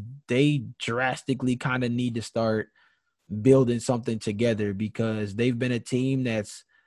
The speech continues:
pretty much hit their ceiling. And I think that had to do a lot with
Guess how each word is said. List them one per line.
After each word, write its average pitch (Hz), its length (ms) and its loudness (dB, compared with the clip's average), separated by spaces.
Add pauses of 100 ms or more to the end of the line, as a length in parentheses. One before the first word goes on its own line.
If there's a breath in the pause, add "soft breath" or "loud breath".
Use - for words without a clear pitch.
(400)
pretty 190 280 8
much 160 260 6
hit 151 220 4
their 120 160 6
ceiling. 127 440 4
And 110 80 0
I 104 80 0
think 120 180 -4
that 120 120 2
had 123 140 0
to 113 80 0
do 117 200 2
a - 40 0
lot 113 240 4
with 110 180 -2